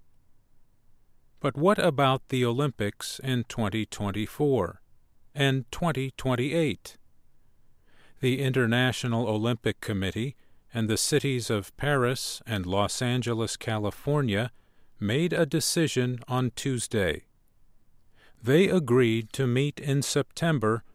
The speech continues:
to decide which city will host the Games in twenty twenty-four.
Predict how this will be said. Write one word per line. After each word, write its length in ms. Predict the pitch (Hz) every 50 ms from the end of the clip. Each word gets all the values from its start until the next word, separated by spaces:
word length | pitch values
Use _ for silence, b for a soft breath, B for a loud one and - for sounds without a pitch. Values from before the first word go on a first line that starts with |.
| - - - _ -
to 120 | - 156 151
decide 640 | 127 147 135 - - 160 147 143 143 143 139 110
which 360 | 98 95 117 165 - - -
city 520 | - - - - 175 131 123 127 127 120 - - - - -
will 220 | - 135 139 131
host 480 | 117 - - 151 151 135 - - - -
the 120 | 120 110
Games 580 | 95 104 98 95 92 95 107 127 139 - - - b b b b b b b b
in 240 | 135 135 135 131 -
twenty 420 | - - - 110 101 95 110 117
twenty-four. 960 | 107 - - 107 98 92 95 101 92 - - 123 110 98 90 78 69 - -